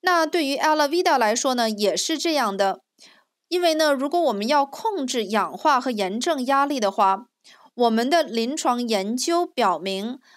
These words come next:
在使用了两到三个月之后，实际上呢，使用了三十天以后，我们的皮肤质量将会有非常显著的改善。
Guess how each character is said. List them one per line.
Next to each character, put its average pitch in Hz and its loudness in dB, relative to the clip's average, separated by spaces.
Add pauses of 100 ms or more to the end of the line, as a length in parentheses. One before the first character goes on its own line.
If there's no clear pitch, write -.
(120)
在 - 0
使 - -2
用 269 -2
了 220 2
两 196 -2
到 262 2
三 330 -2
个 311 0
月 247 0 (500)
之 311 -2
后， 285 2
实 - -4
际 339 0
上 330 -2
呢， 247 0 (460)
使 - -4
用 311 -2
了 285 0
三 381 -2
十 359 -2
天 339 -2 (140)
以 196 -2
后， 226 2 (300)
我 233 2
们 220 -2
的 269 2
皮 233 -6
肤 311 -2
质 320 -4
量 233 0
将 302 0
会 302 0
有 196 2
非 339 -2
常 240 -2
显 190 -2
著 311 -4
的 240 0
改 202 -2
善。 214 -2